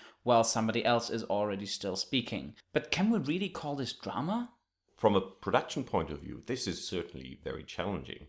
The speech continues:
Speaker 2: But I think if you see it from the point of view of an audience, this is perfect to be put on stage. This is a very dramatic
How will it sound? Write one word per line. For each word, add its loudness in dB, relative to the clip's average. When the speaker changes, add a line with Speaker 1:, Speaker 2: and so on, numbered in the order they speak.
Speaker 2:
But -4
I 0
think -4
if -8
you -8
see -2
it 0
from -4
the -4
point -2
of -8
view -2
of -6
an -4
audience, -6
this -8
is -6
perfect -2
to -14
be -12
put -4
on -4
stage. -8
This -4
is -4
a -14
very 0
dramatic 0